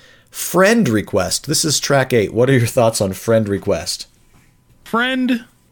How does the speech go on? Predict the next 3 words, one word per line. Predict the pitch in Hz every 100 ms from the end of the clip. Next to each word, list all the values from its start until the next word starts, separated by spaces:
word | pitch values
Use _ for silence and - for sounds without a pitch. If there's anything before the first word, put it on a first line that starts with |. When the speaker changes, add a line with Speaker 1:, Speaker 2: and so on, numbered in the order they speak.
| _
Speaker 2:
Request. | 151 160 - 120 - - - - - _ _ _ _
This | 165 208 254
song | - - 226 214 208 208 202